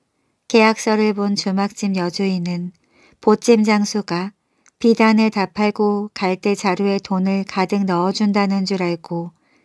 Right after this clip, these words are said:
좋아했습니다. 그런데 보찜 장수는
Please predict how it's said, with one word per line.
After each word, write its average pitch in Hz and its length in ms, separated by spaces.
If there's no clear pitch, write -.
좋아했습니다. 202 1040
그런데 220 480
보찜 214 480
장수는 190 720